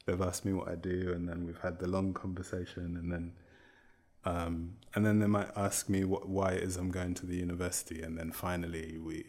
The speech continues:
like, get to talking about it. Um, and there's always this perception of it as being this, like, posh, rarefied place, which is very funny. Um, I think you can, yeah, there's, there's a way in which you can kind of run with that in a way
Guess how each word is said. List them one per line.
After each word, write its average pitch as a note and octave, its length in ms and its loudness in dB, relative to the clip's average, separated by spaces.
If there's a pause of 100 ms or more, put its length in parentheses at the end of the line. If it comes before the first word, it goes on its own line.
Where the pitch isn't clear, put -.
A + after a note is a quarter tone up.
like, - 300 -10 (100)
get - 220 -4
to - 100 -14
talking F2 380 -4
about D#2+ 260 -6
it. E2+ 100 -6 (800)
Um, E2+ 580 0 (520)
and G#2+ 180 10
there's A#2+ 140 10
always C3+ 280 10
this - 260 2 (880)
perception A2 640 4
of F#2 180 2
it G2 120 2
as F#2+ 180 0
being F#2 360 2
this, F2+ 220 -2
like, - 300 -4
posh, - 600 -2
rarefied F2 800 -2
place, E2+ 380 -2
which F2+ 220 -4
is F2 140 0
very F#2+ 240 4
funny. F2 340 0 (720)
Um, E2+ 520 0 (300)
I - 100 0
think G#2+ 280 4
you G#2 80 4
can, G#2 320 6
yeah, A#2 400 10
there's, G2 300 2
there's G2 260 2
a F#2+ 80 4
way G2 140 4
in F#2+ 140 4
which F#2+ 200 0
you F#2+ 80 2
can F#2+ 360 0
kind F#2+ 260 0
of F#2+ 160 -2
run G2+ 180 2
with F#2+ 140 0
that F2+ 240 0
in F#2+ 80 2
a F2 60 2
way F2+ 240 -4